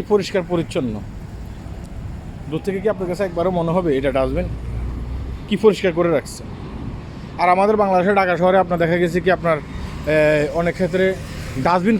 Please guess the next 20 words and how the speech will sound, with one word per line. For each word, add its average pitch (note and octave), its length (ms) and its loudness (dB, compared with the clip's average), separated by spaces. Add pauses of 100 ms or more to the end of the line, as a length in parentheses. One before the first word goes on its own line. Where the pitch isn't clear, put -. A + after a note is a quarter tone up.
খুঁজে G#3 360 8
পাওয়া F#3+ 220 8
যায় A#2+ 180 2
না। G#2+ 60 -2 (640)
এটা G3+ 200 4
পরিচ্ছন্ন G#3+ 420 2
কর্মী, F#3 260 4
এই F3+ 80 2
যে F#3+ 80 4
আমাদের F3+ 240 2
বাংলাদেশি E3 280 2 (100)
পরিচ্ছন্ন D#3+ 300 -2 (100)
কর্মী, B2 220 0 (560)
দেখতেছেন G3+ 380 -4
আপনারা? C3+ 240 -2 (760)
আমি C3 200 -2
একটু - 200 -6 (720)
জুম C3+ 180 -2
দিয়ে D3 180 0
দেখাই, C#3 220 -4